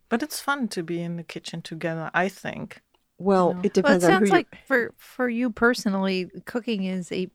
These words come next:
Speaker 3: something that you want to be a shared experience.
Speaker 1: It's a social thing for
Speaker 3: Yeah.
Speaker 1: me, and it's like an emotional thing
Speaker 3: Yeah,
Speaker 1: for
Speaker 3: I get
Speaker 1: me.
Speaker 3: that.
Speaker 1: Very emotional.
Speaker 2: Yeah.
Speaker 3: Yeah.
Speaker 1: You know, and
Speaker 2: Yeah.
Speaker 1: very creative as well.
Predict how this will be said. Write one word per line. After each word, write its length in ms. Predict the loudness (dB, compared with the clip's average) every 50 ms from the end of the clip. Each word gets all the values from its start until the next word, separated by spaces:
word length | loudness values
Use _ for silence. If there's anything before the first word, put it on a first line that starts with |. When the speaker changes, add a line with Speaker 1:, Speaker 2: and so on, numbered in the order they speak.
| _ _ _
Speaker 3:
something 420 | -10 -4 0 0 0 0 0 -2 -2
that 100 | -4 -4
you 140 | -2 -2 -2
want 280 | 0 0 0 0 0 -2
to 80 | -6 -8
be 160 | -6 -4 -4
a 60 | -4
shared 460 | -4 -4 -2 0 2 2 2 2 0 -2
experience. 500 | -6 -10 -8 -2 -2 0 0 0 -2 0 0
Speaker 1:
It's 160 | 0 0 0
a 40 | 0
social 360 | 0 0 0 -2 -2 -4 -6
thing 280 | -6 -4 -2 -2 0 2
for 80 | 2
Speaker 3:
Yeah. 260 | 4 4 6 6 4
Speaker 1:
me, 160 | 4 2 0 0
and 140 | -2 -2 -4
it's 220 | -4 -6 -6 -4
like 180 | -4 -4 -2 -2
an 140 | -2 -2 -2
emotional 640 | -2 0 0 0 0 -2 -2 -4 -6 -6 -6 -8
thing 240 | -10 -14 -10 -4 0
Speaker 3:
Yeah, 200 | 2 2 2 2 0
Speaker 1:
for 40 |
Speaker 3:
I 40 | -2 -2
get 180 | 0 -2 -2
Speaker 1:
me. 60 | -2 -2
Speaker 3:
that. 140 | -4 0 0
Speaker 1:
Very 260 | 0 0 0 -2 -4
emotional. 560 | -6 -8 -10 -12 -12 -12 -12 -14 -12 -10 -6
Speaker 2:
Yeah. 220 | -2 0 0 2
Speaker 3:
Yeah. 320 | 4 4 4 2 0 -2 -6 -8
Speaker 1:
You 120 | -10 -10
know, 180 | -8 -8 -6 -2
and 120 | 0 2
Speaker 2:
Yeah. 80 | 4 4
Speaker 1:
very 240 | 4 4 4 2
creative 720 | -2 -6 -4 -2 -2 0 0 0 -2 -2 -2 -4 -6 -6
as 160 | -10 -10 -10 -10
well. 440 | -8 -6 -6 -4 -4 -6 -8 -12